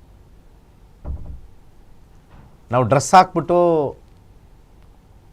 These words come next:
ನಮ್ಮ ಮನಸ್ಸು ಮತ್ತೆ ನಮ್ಮ ಜಾತಕದಲ್ಲಿ ಬರ್ತಕ್ಕಂಥ ಕಂಪನಾಂಕಗಳು ಟ್ಯಾಲಿ ಆಗಿಲ್ಲ ಅಂದ್ರೆ ಹೆಂಗ್ ಮಾಡೋದು?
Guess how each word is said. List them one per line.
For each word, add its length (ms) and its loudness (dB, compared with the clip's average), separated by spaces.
ನಮ್ಮ 260 0
ಮನಸ್ಸು 720 -2
ಮತ್ತೆ 160 -4
ನಮ್ಮ 220 -2
ಜಾತಕದಲ್ಲಿ 560 0
ಬರ್ತಕ್ಕಂಥ 500 -6
ಕಂಪನಾಂಕಗಳು 720 -4
ಟ್ಯಾಲಿ 260 0
ಆಗಿಲ್ಲ 240 -2
ಅಂದ್ರೆ 160 -6
ಹೆಂಗ್ 140 -6
ಮಾಡೋದು? 260 -8